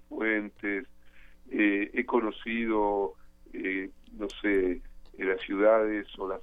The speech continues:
aldeas del sur de Estados Unidos a través de, de Mark Twain, y así uno podría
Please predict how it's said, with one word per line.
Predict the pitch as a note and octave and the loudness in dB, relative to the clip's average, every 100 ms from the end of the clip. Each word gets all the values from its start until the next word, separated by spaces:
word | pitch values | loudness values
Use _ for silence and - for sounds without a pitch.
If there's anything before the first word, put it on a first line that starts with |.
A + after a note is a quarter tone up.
| G2 | -4
aldeas | F#2+ F#2+ G#2+ G#2+ G2+ F#2+ F#2 | -4 -2 0 2 2 2 -4
del | F2 F2 | -8 -6
sur | G#2+ G2+ | -6 -4
de | G2 | -6
Estados | - F#2+ G2 - | -2 2 2 0
Unidos | F2 G2+ G2+ - | -4 -2 -2 -4
a | F2+ - | -8 -8
través | - G2 F2+ | 2 2 4
de, | F2+ - - - - | 0 -2 -8 -14 -6
de | F#2+ | -2
Mark | F#2 F#2 - | 0 0 6
Twain, | A2+ A#2+ A#2+ A2+ G#2 G2+ - - - - - | 10 12 10 6 2 -6 -8 -8 -10 -12 -8
y | B2 | -6
así | - | -4
uno | D3+ D3 C3 | -2 -2 -2
podría | A2+ A2 | -2 -2